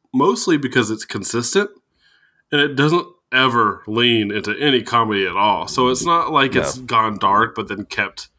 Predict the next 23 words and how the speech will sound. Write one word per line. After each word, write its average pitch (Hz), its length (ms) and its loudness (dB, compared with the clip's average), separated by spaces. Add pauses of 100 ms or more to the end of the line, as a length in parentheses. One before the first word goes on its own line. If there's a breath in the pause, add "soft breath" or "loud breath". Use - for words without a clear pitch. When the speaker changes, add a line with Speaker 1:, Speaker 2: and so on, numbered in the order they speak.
(560 soft breath)
Speaker 1:
really 107 400 0 (240)
any 123 260 2
element 92 540 -2 (200)
<laughs> - 280 -8
of 143 160 0
the 127 120 4
original 107 540 0
in 95 80 -8
terms 101 280 -2
of 95 100 -8
its 92 160 -12
tone. 110 400 2 (920 loud breath)
But 151 140 -4
that 214 180 -2
being 160 240 -2
said, 156 520 0
the 127 100 -2
thing 226 260 -2
I 143 80 2
had 135 120 2
a 107 60 0
problem 135 540 -2
with, 101 340 -10